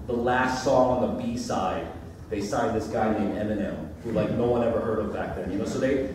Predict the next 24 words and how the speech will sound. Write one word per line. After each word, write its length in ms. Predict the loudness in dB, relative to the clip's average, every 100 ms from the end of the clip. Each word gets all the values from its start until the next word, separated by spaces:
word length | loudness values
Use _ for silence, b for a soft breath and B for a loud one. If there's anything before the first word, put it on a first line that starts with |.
| -2
they 80 | 0
had 160 | 2
a 100 | 4
real 280 | 8 10 10
knack 380 | 6 4 2 2
for, 100 | 2
like, 280 | 2 0 -2 -8
spotting 480 | -10 -6 -4 -2 -4 -6
talent. 380 | -4 -4 -4 -6 -10 -4
After 300 | -4 -2 -2
class, 360 | 0 2 0 -2
we 60 |
would 180 | -2 -2
leave 220 | -2 -2
the 60 | -2
windows 600 | -2 0 2 2 0 -2
unlocked 500 | -2 0 0 0 -2
in 80 | -4
the 60 | -4
silkscreen 460 | -2 -4 -4 -6 -4
lab, 240 | -4 -4
and 100 | -4
at 140 | -2
night, 320 | -2 -2 -2